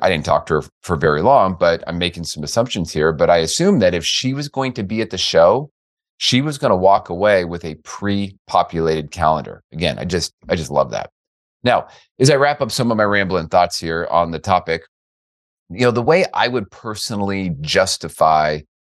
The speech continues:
doing a show would be, number one, can I get a couple meetings out of it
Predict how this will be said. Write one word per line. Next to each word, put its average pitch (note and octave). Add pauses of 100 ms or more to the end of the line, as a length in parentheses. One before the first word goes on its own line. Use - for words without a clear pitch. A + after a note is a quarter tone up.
(360)
doing F#2
a E2+
show F2+
would F#2+
be, F#2
number G#2
one, F#2+ (580)
can D#3
I F3+
get F3
a F3
couple B2
meetings G#2+
out D#2+
of C#2
it D#2